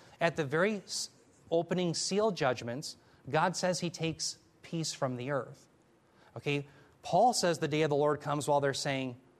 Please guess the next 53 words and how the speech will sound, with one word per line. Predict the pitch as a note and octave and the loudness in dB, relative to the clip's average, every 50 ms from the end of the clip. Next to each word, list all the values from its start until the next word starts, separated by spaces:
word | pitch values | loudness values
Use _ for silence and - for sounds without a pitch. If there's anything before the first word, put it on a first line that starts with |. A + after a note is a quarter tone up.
| _ _ _ _ _ | _ _ _ _ _
peace | - - E3+ D#3+ - - | -4 -2 -2 -2 -2 -2
and | C#3+ B2+ | -4 -4
safety. | - - - D#3+ D#3+ D3+ - - A#2 A#2 - - _ _ _ _ _ _ _ _ _ _ _ _ _ _ _ | -4 -4 -4 -4 -4 -6 -8 -12 -18 -18 -18 -20 _ _ _ _ _ _ _ _ _ _ _ _ _ _ _
Can | - - D#3 F3 | -6 -2 0 2
you | F#3+ G3+ G3 | 2 2 2
be | E3 F#3 | 2 0
saying | D#3+ - - F3 E3+ E3+ E3 D3+ | 0 0 0 0 0 0 0 -2
peace | D#3 - E3 E3+ D#3+ - | -2 -4 -4 -4 -2 -2
and | D#3+ C#3 | -4 -4
safety | - - - C#3 C#3+ D3 C#3 - F3 F3+ F3+ | -4 -4 -4 -4 -4 -6 -6 -6 -6 -4 -4
when | E3 C3+ B2 B2+ B2+ | -4 -4 -2 -2 -2
there's | B2+ B2 A#2 - | -2 -2 -2 -4
no | A#2+ A#2+ A2+ | -4 -6 -6
peace? | A2 - - C#3 E3 G#3 G#3 - - - - _ _ _ _ _ _ _ _ _ _ _ _ - | -8 -8 -8 -8 -6 -6 -8 -10 -14 -18 -20 _ _ _ _ _ _ _ _ _ _ _ _ -12
I | - | -10
don't | A#2 A#2 G#2+ | -10 -8 -6
think | - C3 B2 - | -6 -6 -6 -6
so. | - - A2 A2 - - - - - F3+ - - | -6 -8 -8 -10 -10 -14 -10 -6 -4 -4 -2 -2
<laughs> | - C#3 - - - - - - | -4 -6 -6 -10 -18 -20 -16 -14
So | - - - | -4 2 4
that | E3 F3+ | 4 4
shows | F3 - F#3+ F#3+ E3 E3+ | 4 4 4 4 4 2
you | E3+ | 0
the | D#3+ D3+ | 2 2
day | C3+ D3 D#3+ | 2 2 4
of | E3+ | 4
the | F3+ E3+ | 4 4
Lord | D3+ D3 D3+ D3+ | 4 2 2 2
begins, | C3+ C#3+ C3 A#2+ C3+ B2+ C3+ D3 D#3 - - | 0 -2 -2 -2 -2 -2 -2 -2 -4 -6 -6
the | - C3 | -8 -4
broad | A#2 C3+ C#3 F#3+ A3+ | 0 2 2 2 4
day | G#3+ E3+ | 2 2
of | C#3+ | 2
the | C#3 | 2
Lord, | C3+ B2+ C3 C3 | 2 2 2 0
at | B2+ A#2+ | -2 -4
the | B2+ | -8
beginning | A#2 C3 A#2+ C3 C3 D#3+ F3+ | -8 -6 -4 -2 -2 -2 -2
of | F#3 | -2
the | F#3 | -2
seventieth | - - F#3+ F#3+ F#3+ F#3 F3 | -2 0 0 2 0 0 -2
week, | F#3 G3 G3+ A3 G#3 - - - - - - - _ _ | -2 -2 -4 -4 -4 -10 -18 -20 -20 -20 -20 -20 _ _
but | C3+ A#2 | -2 0
then | - D3+ E3 | 2 2 2
you | F3 E3+ | 2 4
have | E3 D#3+ D#3+ E3 D#3+ - | 4 4 4 4 4 2
cosmic | - D3+ D#3 D#3+ D#3+ D#3 F3 D#3 | 0 2 2 2 2 0 -2 -4
disturbances | E3 D#3 - - G3 G#3 G3+ G3+ F3 - - C#3 B2+ A#2+ | -2 -4 0 2 2 2 2 0 -2 -2 -2 -2 0 0
that | C#3 B2+ | -2 -2
will | C3+ C3 | -2 -4
tip | - - E3 - | -4 -4 -4 -2
you | D3+ D#3 E3+ | 0 0 2
off | F#3 E3+ C#3 B2 A#2 - - | 4 4 4 2 0 -4 -8